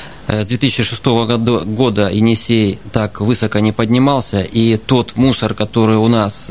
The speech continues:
складировался, к сожалению, на берегах, это вот в силу того, что у нас неорганизованный отдых, то есть люди выезжают где-то на берег Енисея, и, значит, остается вот, э, то, что после отдыха, то, что после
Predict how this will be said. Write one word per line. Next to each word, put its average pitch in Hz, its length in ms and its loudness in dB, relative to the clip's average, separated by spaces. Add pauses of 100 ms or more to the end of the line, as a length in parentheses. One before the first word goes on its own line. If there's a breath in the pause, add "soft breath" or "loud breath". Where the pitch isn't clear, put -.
складировался, 110 960 0 (420 loud breath)
к - 60 -12
сожалению, 117 500 2
на 113 140 4
берегах, 131 680 0
это 110 200 -2
вот 107 220 0
в - 160 -12
силу 113 280 2
того, 113 280 0
что 101 320 -2 (480 loud breath)
у 110 60 0
нас 110 240 0
неорганизованный 113 800 2
отдых, 104 400 0
то - 80 -4
есть 101 160 -2
люди 127 180 2
выезжают 110 600 2 (380 loud breath)
где-то 101 440 0
на 107 140 2
берег 107 320 0
Енисея, 110 720 2
и, 107 480 2
значит, 104 440 0
остается 113 880 0 (440 loud breath)
вот, 107 200 -2 (160)
э, 104 180 2
то, 113 160 0
что - 160 -6
после 110 340 -2
отдыха, 113 380 0
то, 101 140 -4
что - 160 -4
после 104 440 -2